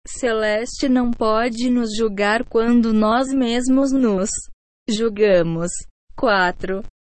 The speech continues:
a autoavaliação diária nos lembra de que há um Criador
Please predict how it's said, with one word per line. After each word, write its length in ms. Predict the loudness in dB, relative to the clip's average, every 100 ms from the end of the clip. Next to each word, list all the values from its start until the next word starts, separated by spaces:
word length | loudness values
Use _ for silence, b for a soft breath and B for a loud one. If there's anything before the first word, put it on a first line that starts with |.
| -4
a 120 | 0
autoavaliação 1400 | 4 2 2 0 2 0 0 0 0 -2 -4 -6 -4 -4
diária 580 | 0 0 2 0 0 2
nos 240 | 2 0
lembra 600 | -2 0 2 4 4 2
de 180 | -2 -4
que 180 | 0 2
há 160 | 2
um 200 | 2 2
Criador 840 | 0 -2 -2 -2 -2 -2 -2 -4